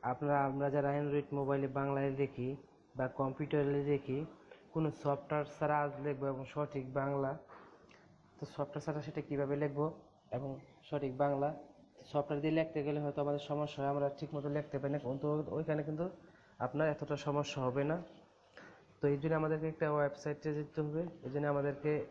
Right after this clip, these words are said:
এই যে আমি Google Chrome-এ থেকে যাবো, আপনারা যে, আপনাদের যেটা পছন্দ সেখান থেকে যাবেন। তো এখানে গিয়ে আপনারা লিখবেন বাংলা কনভার্টার।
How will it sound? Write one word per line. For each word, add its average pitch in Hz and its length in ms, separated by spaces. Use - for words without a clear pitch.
এই 151 160
যে 151 140
আমি 139 180
Google 135 360
Chrome-এ 151 220
থেকে 147 240
যাবো, 156 240
আপনারা 147 320
যে, 147 180
আপনাদের 143 340
যেটা 147 260
পছন্দ 143 280
সেখান 143 360
থেকে 131 160
যাবেন। 143 260
তো 143 100
এখানে 143 260
গিয়ে 147 140
আপনারা 143 240
লিখবেন 143 320
বাংলা 139 1600
কনভার্টার। 135 580